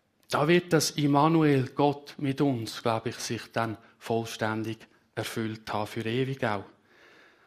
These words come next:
Eine unmittelbare Nähe mit Gott können leben. Sich da wohlfühlen. Ganz. Beieinander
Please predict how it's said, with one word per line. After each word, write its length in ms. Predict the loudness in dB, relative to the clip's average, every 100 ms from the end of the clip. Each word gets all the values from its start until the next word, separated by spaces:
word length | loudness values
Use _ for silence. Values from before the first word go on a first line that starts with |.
| _ _ _ -2
Eine 240 | 4 6
unmittelbare 800 | 8 8 8 6 4 6 8 6
Nähe 400 | 6 4 4 2 0 2
mit 260 | 2 0 0
Gott 420 | 2 2 -2 -14 -8
können 280 | -4 0 2
leben. 320 | 4 6 4 2 -12 _ _ _ _ _ _ _ _ _ _ _
Sich 320 | -2 0 2
da 240 | 6 6 8
wohlfühlen. 800 | 8 8 6 2 2 2 -2 -8 -18 _ _ _ -10
Ganz. 540 | -4 -4 -6 -12 -20 _ _ _ _ _ _ _ _ _ _ _
Beieinander 600 | 6 8 8 8 6 4